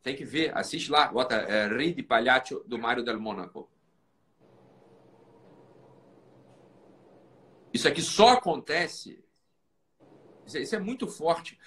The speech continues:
O dia que você, assim, ó, eu não preci-, eu não preciso mais ves-, vestir La Gilba e La Faccia in Farina. Você deixa de ser um palhaço.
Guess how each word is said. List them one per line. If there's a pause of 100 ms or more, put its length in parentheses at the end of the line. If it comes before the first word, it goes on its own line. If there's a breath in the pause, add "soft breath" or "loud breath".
(160 loud breath)
O
dia
que
você, (1300)
assim,
ó,
eu
não
preci-,
eu
não
preciso
mais
ves-,
vestir
La
Gilba (1160)
e
La
Faccia
in
Farina. (2750)
Você
deixa
de
ser
um
palhaço.